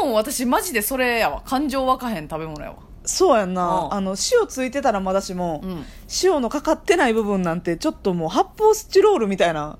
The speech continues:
Speaker 1: てか、あの、
Speaker 2: 雰囲気やろ。
Speaker 1: 世の中のほとんどのポップコーン塩足りへんねん。
Speaker 2: いや、そうやねん。
Speaker 1: もっと振ってくれよ。
Speaker 2: あれはもうフレーバーの粉がかかってなんぼやし、
Speaker 1: そうやねん。
Speaker 2: キャラメルかかってなんぼやねん。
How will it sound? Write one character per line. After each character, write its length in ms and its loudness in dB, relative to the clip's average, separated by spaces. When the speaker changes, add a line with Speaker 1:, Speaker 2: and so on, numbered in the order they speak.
Speaker 1:
て 80 0
か、 340 4
あ 100 4
の、 80 4
Speaker 2:
雰 40 2
囲 60 -4
気 80 0
や 80 4
ろ。 60 0
Speaker 1:
世 80 0
の 160 4
中 260 0
の 80 -2
ほ 160 -6
と 160 4
ん 80 -2
ど 80 0
の 80 2
ポ 100 0
ッ 20 -4
プ 120 -14
コ 80 -2
ー 20 -2
ン 20 -4
塩 60 -2
足 180 0
り 60 -2
へ 60 -4
ん 60 -8
ね 80 -12
ん。 100 -18
Speaker 2:
い 80 -2
や、 100 2
そ 260 2
う 40 6
や 80 4
ね 200 0
ん。 40 -2
Speaker 1:
も 100 0
っ 20 -4
と 140 2
振 120 4
っ 40 4
て 220 2
く 160 -2
れ 80 4
よ。 360 2
Speaker 2:
あ 140 4
れ 120 2
は 140 4
も 200 0
う 20 0
フ 180 -4
レ 220 4
ー 20 0
バ 140 6
ー 40 2
の 120 -2
粉 160 -2
が 280 4
か 120 -8
か 120 4
っ 60 0
て 200 -2
な 120 0
ん 80 -4
ぼ 120 4
や 120 4
し、 440 -2
Speaker 1:
そ 120 -2
う 40 4
や 40 2
ね 80 -2
ん。 160 -12
Speaker 2:
キ 140 0
ャ 40 8
ラ 140 4
メ 100 2
ル 120 2
か 120 0
か 120 2
っ 60 -2
て 120 0
な 100 4
ん 80 -2
ぼ 80 4
や 80 2
ね 60 -4
ん。 120 -12